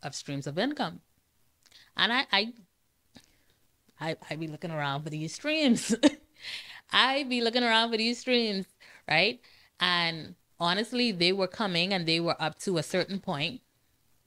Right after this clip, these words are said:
And one of my streams of income, I have honestly lost all the grace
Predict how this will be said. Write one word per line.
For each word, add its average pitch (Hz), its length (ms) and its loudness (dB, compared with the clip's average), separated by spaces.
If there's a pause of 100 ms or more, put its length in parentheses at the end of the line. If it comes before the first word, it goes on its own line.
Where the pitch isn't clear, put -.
(440)
And 175 400 0 (300)
one 156 160 0
of 175 100 -4
my 165 140 2
streams 190 340 -6
of 165 100 -6
income, 156 480 -4
I 156 200 0
have 156 260 -6 (340)
honestly 165 500 -2
lost 147 440 -2
all 151 260 0
the 143 120 -8
grace 139 380 -10